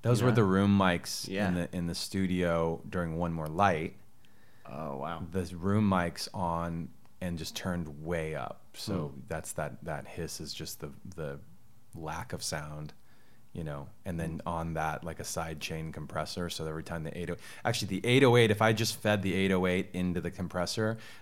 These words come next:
Speaker 1: then it wouldn't have compressed right. So
Speaker 2: Yeah.
Speaker 1: I fed a midi note into the compressor,
Speaker 2: Yeah.
Speaker 1: which decayed, which I could control the decay.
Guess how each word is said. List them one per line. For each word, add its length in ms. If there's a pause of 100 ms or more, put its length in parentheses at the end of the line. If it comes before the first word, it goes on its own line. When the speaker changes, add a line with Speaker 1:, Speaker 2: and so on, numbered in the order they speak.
Speaker 1:
then 140
it 100
wouldn't 300
have 100
compressed 540
right. 420 (320)
So 220
Speaker 2:
Yeah. 60
Speaker 1:
I 60
fed 560 (640)
a 80
midi 420
note 360 (160)
into 220
the 80
compressor, 760
Speaker 2:
Yeah. 280
Speaker 1:
which 440 (300)
decayed, 560 (300)
which 200
I 60
could 160
control 480
the 80
decay. 400